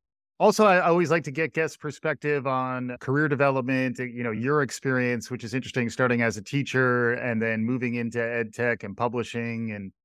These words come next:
there's a great big world out there beyond teaching, but many of those roles really bring you right back to the classroom.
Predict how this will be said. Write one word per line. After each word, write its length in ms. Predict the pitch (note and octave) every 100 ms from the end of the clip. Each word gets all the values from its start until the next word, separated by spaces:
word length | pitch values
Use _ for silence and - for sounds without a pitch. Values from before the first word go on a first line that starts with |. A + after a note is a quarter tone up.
| _
there's 220 | C3+ C3
a 80 | C3
great 280 | A2 C#3+ A#2+
big 200 | C#3 A2+
world 340 | B2 B2+ A#2+
out 220 | B2 C3 B2
there 440 | B2+ B2 A#2 A#2 A2
beyond 480 | A2+ A#2+ C3 C3 B2 _ - -
teaching, 480 | F#3+ G3+ C#3+ B2+
but 160 | A#2+ A#2+ - _
many 220 | C3 D3
of 80 | C#3
those 220 | C#3 A#2+
roles 300 | C3+ C3+ A#2
really 200 | A#2+ B2
bring 260 | G#2+ B2+ B2+
you 120 | A#2+
right 240 | A2+ A#2+
back 240 | B2 B2+ B2
to 100 | A2
the 80 | G#2
classroom. 720 | A#2+ C3 B2 A2 G#2+ G#2+